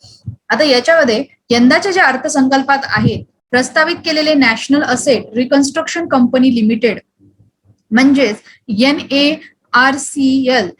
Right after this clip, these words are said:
या स्थापनेसाठी तीन, तीस हजार सहाशे कोटी रुपयाच्या सरकारी हमीच्या तरतुदीची घोषणा आपल्या अर्थमंत्री निर्मला सीतारामन यांनी केली.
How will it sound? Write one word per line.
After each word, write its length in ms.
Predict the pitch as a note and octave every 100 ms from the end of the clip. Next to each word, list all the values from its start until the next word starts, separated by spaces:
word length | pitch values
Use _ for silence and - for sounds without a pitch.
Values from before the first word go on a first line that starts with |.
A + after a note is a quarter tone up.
| _ -
या 180 | C#4
स्थापनेसाठी 880 | - C#4 B3 B3+ C#4+ D4 A#3+ F#3+ G#3+ B3+
तीन, 220 | C#4+ D#4 - - _
तीस 240 | D4 E4+ D4
हजार 320 | B3+ C4+ D4+
सहाशे 400 | C#4+ A#3+ A#3+ D4+
कोटी 260 | C#4+ C4+
रुपयाच्या 500 | C4 B3 A#3+ A#3 B3+
सरकारी 420 | C4+ A#3 G#3+ A#3 B3+
हमीच्या 380 | A#3 A#3 B3
तरतुदीची 560 | B3 G#3+ - - _ B3
घोषणा 540 | A3 A3+ G#3+ B3 G3 - - _
आपल्या 280 | G#3 G#3 D#4+
अर्थमंत्री 600 | B3 A#3+ C#4 B3+ A#3+ C4+
निर्मला 440 | B3 A3 A3+ A#3 B3
सीतारामन 560 | B3 G#3+ G#3+ G#3+ A3
यांनी 220 | G#3 G#3
केली. 320 | A3+ F#3+ F#3